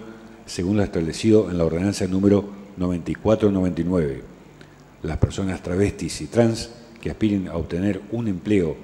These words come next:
en las jurisdicciones y entidades se deberán inscribir en el Registro Único de Aspirantes,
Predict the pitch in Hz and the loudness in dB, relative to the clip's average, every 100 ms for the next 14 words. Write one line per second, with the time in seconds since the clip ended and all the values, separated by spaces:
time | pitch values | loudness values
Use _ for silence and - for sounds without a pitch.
0 | - - - 85 76 - 80 78 - 113 | -16 -20 -10 -8 -6 -6 -6 -6 -4 -2
1 | 90 76 - - 107 82 87 87 87 80 | -2 -6 -12 -6 -4 -4 -2 0 -2 -4
2 | - - - - - - 87 95 101 95 | -8 -18 -20 -20 -10 -2 0 2 0 -2
3 | 87 98 90 82 73 110 95 98 104 92 | 0 0 0 -2 -6 -6 -2 -2 -2 0
4 | 87 73 90 110 95 110 - | -2 -2 -2 0 0 -4 -6